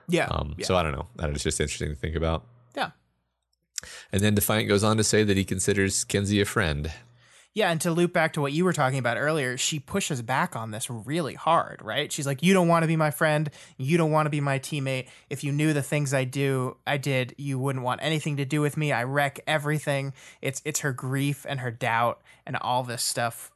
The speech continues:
Speaker 1: showing up here. And I love that Defiant in this moment refuses to back down on this point. He's like, "I've seen your record. I know exactly what you've done. I still would wanna be your teammate. I still consider you a friend."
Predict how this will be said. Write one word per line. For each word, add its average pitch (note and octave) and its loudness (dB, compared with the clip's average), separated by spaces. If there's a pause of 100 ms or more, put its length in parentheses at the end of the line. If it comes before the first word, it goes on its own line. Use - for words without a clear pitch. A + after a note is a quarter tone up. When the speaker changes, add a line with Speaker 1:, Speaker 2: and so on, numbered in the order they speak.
Speaker 1:
showing A2 -6
up A2 -8
here. G2 -8
And C#3+ -6
I C#3 0
love D3 4
that C#3+ -4
Defiant D3 0
in D3 -4
this C#3 -4
moment C3 -2 (540)
refuses E3+ 2
to E3 2
back C3+ 2
down A#2+ 0
on A2 -6
this G#2 -8
point. D#2+ -10
He's C#3+ -6
like, C3 -4
"I've E3+ 4
seen A#3+ 0
your D#3 2
record. B2+ 0
I F3 0
know G3+ 2
exactly E3+ 0
what C#3+ 2
you've C3 -4
done. A#2+ -2 (240)
I D3 2
still F3 4
would E3 4
wanna D3 2
be C3+ -4
your C3 0
teammate. B2+ -4 (220)
I C#3 -6
still D3 2
consider C3 -2
you A2 -4
a - -4
friend." - -12